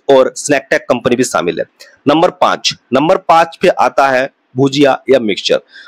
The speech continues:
भुजिया और mixture का अलग-अलग varieties आपको यहाँ पर फिफ्टी percent discount पर मिल जाएंगे,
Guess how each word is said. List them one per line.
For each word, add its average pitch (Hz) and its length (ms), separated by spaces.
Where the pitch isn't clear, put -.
भुजिया 185 400
और 165 260
mixture 156 400
का 180 140
अलग-अलग 165 640
varieties 117 520
आपको 135 200
यहाँ 117 100
पर 113 100
फिफ्टी 143 360
percent 151 360
discount 120 360
पर 127 80
मिल 101 180
जाएंगे, 80 260